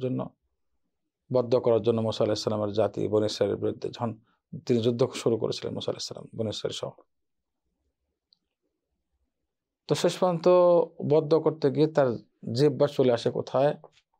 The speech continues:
একেবারে সিনের উপরে, বুকের উপরে। ওই যে আল্লাহ কোরআনে বলেছেন যে কুকুরের মতো, মিসলুল কালব,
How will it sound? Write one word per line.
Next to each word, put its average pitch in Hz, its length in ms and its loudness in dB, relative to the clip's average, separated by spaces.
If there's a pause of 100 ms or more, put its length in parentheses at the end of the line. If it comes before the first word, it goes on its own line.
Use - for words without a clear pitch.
(1120)
একেবারে 123 380 2
সিনের 123 340 2
উপরে, 107 200 -2 (440)
বুকের 123 220 0
উপরে। 107 180 -8 (4000)
ওই 151 140 4
যে 156 120 4
আল্লাহ 139 160 4
কোরআনে 127 240 2
বলেছেন 120 300 0 (800)
যে 123 100 -2
কুকুরের 139 420 2
মতো, 117 200 -2
মিসলুল 117 340 -6
কালব, 120 160 0